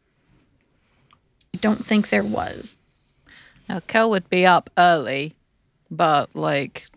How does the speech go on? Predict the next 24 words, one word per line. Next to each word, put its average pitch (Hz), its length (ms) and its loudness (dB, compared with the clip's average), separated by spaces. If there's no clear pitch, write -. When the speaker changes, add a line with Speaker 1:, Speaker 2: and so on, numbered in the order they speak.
Speaker 2:
nothing 160 560 0
action-wise 160 600 -2
'cause - 80 -16
they 156 100 -6
gotta 156 160 -6
talk - 220 -8
to - 100 -16
people 160 320 -6
before 147 340 -4
they 143 120 0
leave 151 280 -2
to - 80 -12
go 139 160 -4
get - 240 -4
stuff. - 460 -8
Speaker 1:
Okay. 143 380 -2
Speaker 2:
So. - 0 -
Speaker 1:
So, 208 640 4
um, 208 440 -2
let's 233 240 4
pick 302 300 2
up. 226 300 2
Uh, 202 360 -2
Adrian, 240 680 4